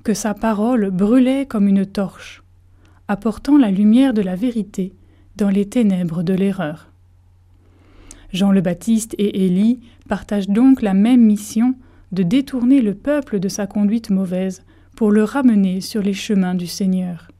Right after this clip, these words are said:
Mais Jean le Baptiste n'est-il pas plus qu'un lointain successeur d'Élie ? Dans le récit biblique, Élie n'est pas mort. Il a été emmené au ciel dans un char de feu. Depuis lors,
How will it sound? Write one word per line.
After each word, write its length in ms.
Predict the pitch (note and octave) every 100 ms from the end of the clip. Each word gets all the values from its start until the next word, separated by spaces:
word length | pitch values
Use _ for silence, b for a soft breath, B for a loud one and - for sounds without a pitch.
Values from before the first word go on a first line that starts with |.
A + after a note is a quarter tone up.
| _ _ _ _ _ b b b b b
Mais 140 | G3 F#3+
Jean 220 | F#3 G#3
le 100 | G3+
Baptiste 680 | F3 F3 - A3+ A3+ - - b b -
n'est-il 400 | G3 G3+ A3+ A3
pas 180 | G3+ G3
plus 500 | - A#3+ C4+ - -
qu'un 180 | G#3+
lointain 520 | F#3+ G3+ G#3+ - B3 B3
successeur 640 | A3 - G#3+ - A3+ G#3
d'Élie ? 360 | G#3 G#3 C4+ - _ _ _ _ _ _ b b b b b b
Dans 160 | G#3 B3+
le 80 | D4
récit 360 | C#4 A3+ -
biblique, 560 | A3+ G3 G3+ C#4+ - - b b b -
Élie 240 | C4 D#4+
n'est 140 | C4+ A3
pas 180 | G#3+
mort. 460 | G3 F#3 G3 F3+ - - _ _ _
Il 140 | G#3+ A#3
a 60 |
été 260 | C4 C#4 C#4
emmené 380 | C#4+ D#4 C#4+ D4+
au 100 | A3+
ciel 460 | - - D4 D4+ B3
dans 180 | G3 G3
un 80 |
char 340 | G3 - C4+ A#3
de 80 | F#3
feu. 320 | - F3+ - _ _ _ _ _ _ _ - _
Depuis 340 | G3+ G#3 G3+
lors, 380 | F#3 F#3+ A#3+ A3+